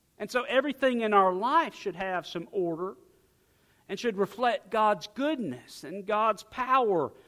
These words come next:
and God's sustaining. But then I want us to, to see that that's really a good thing. And the second thing I want to see, the blessing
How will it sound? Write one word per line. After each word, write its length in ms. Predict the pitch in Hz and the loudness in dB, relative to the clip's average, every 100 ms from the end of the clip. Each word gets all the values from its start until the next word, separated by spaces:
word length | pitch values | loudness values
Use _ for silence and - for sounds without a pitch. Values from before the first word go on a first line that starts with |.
| _ _ | _ _
and 200 | 180 180 | -4 -4
God's 400 | 185 190 190 185 | 0 0 0 -2
sustaining. 840 | - 165 - - 202 214 208 147 104 _ _ _ _ _ _ _ _ _ _ _ _ _ _ _ _ _ _ _ _ _ _ _ _ _ _ | -16 -16 -16 -8 -6 -4 -4 -6 -8 _ _ _ _ _ _ _ _ _ _ _ _ _ _ _ _ _ _ _ _ _ _ _ _ _ _
But 100 | 185 | -2
then 140 | 254 277 | 2 4
I 100 | 254 | 4
want 240 | 247 247 | 2 2
us 160 | 226 - | 0 -4
to, 280 | 214 196 - | -4 -2 -4
to 240 | 156 196 | -10 -18
see 280 | - 233 220 | -8 -6 -2
that 180 | 190 - _ 156 | -4 -6 _ -10
that's 260 | 226 - 214 | -10 -10 -10
really 280 | 302 311 | -6 -2
a 40 | 147 | -4
good 280 | 143 156 - | -4 -8 -8
thing. 240 | 247 - _ _ _ _ _ _ _ _ _ _ _ _ _ _ _ _ _ _ _ _ _ _ | -14 -14 _ _ _ _ _ _ _ _ _ _ _ _ _ _ _ _ _ _ _ _ _ _
And 140 | 156 | -8
the 60 | 156 | -6
second 380 | - 208 202 160 | -2 -2 -2 -6
thing 80 | 175 | -4
I 80 | 165 | -4
want 120 | 165 | -4
to 60 | |
see, 160 | - 165 | -6 -6
the 140 | 143 | -6
blessing 640 | 131 147 160 165 - 117 | -6 -2 -2 -2 -6 -10